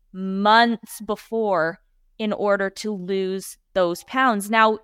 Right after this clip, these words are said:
could you go and get lipo and do those things? Yes, but it's gonna cost you a <laughs> hell of a lot of money. And, like, even if you go and you get the lipo, if you don't have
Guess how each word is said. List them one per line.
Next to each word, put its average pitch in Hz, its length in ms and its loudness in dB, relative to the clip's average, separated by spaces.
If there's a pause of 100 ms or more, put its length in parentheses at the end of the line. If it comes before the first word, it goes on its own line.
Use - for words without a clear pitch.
(100)
could 269 200 -4
you 277 100 -2
go 226 220 4
and 214 120 0
get 214 160 -2
lipo 185 540 0
and 175 120 -4
do 185 140 -4
those 180 180 -2
things? 220 240 -4
Yes, 262 320 0
but 214 100 -8
it's 208 100 -10
gonna 233 160 -4
cost - 360 -2
you 214 80 2
a 202 120 0
<laughs> - 60 -10
hell 262 160 0
of 226 60 0
a 247 40 6
lot 226 260 6
of 208 60 0
money. 262 500 0 (520)
And, 349 500 2 (920)
like, 277 300 2 (160)
even 302 260 -2
if 294 120 -4
you 262 80 -4
go 294 180 4
and 277 80 -2
you 262 60 -4
get 269 160 -2
the 233 80 -2
lipo, 247 460 0
if 208 100 -6
you 233 100 -4
don't 233 380 0
have 226 440 -2